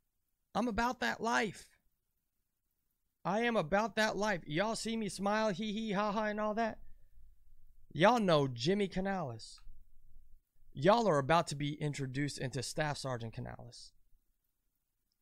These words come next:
And I'm telling you right now, I only know one thing, and that's violence of action against the adversary.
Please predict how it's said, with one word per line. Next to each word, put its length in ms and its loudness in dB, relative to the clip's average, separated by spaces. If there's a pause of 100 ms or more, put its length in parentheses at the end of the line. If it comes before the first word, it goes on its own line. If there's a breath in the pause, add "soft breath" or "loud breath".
(300)
And 100 4
I'm 140 2
telling 200 4
you 80 2
right 240 2
now, 220 2
I 60 0
only 200 2
know 120 2
one 260 -2
thing, 320 -6 (580)
and 120 2
that's 180 2
violence 480 2
of 80 -2
action 360 0
against 280 -4
the 120 -2
adversary. 580 -4